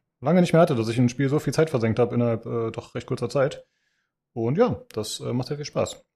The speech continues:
Ich hab mal nachgeschaut, also wenn man die Main Story durchspielen will, laut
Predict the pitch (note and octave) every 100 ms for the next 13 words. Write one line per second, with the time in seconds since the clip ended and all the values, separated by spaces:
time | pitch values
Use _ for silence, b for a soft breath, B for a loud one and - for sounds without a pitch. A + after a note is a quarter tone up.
0 | _ - A2+ D3+ D#3+ D3+ E3 D#3+ E3+ D#3
1 | C3 C3 C#3 C3+ C3 C3 C3 B2 _ _
2 | _ _ - A#2 C#3+ G3 - E3 D#3+ E3
3 | F3 - E3+ D#3 D#3 D#3 C#3 C#3 - -